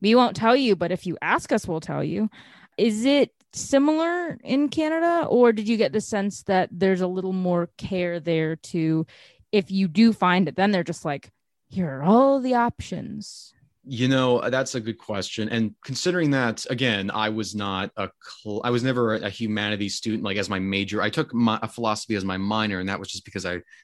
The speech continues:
Speaker 2: I was interested in the subject. Um, and I can't say, you know, I'm not, as someone who's not, like, in that world or never was in that world, we'll call it, where I was actually seeing the, like, the detailed day-to-day stuff. I was in the interesting classes and I'm like, "This is great."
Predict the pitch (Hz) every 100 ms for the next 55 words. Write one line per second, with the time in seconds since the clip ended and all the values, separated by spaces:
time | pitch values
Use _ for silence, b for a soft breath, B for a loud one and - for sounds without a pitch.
0 | - 101 95 113 104 98 101 92 85 -
1 | 113 101 95 90 - B B B B 110
2 | 107 107 110 123 123 147 143 - - 135
3 | 120 120 120 113 107 101 - 110 113 113
4 | 107 - _ _ B B _ - - 139
5 | 196 190 143 135 113 113 120 110 101 -
6 | 127 117 107 - 110 113 117 120 117 117
7 | 113 _ _ - 120 107 127 117 117 123
8 | 117 113 107 110 107 104 101 - 104 104
9 | 104 98 95 - 107 - 110 - 113 101
10 | 90 _ - 110 110 95 120 113 107 107
11 | 104 98 98 107 113 104 98 98 - 101
12 | 120 151 131 120 113 113 - 98 110 98
13 | - 98 98 92 90 160 202 262 269 156
14 | 101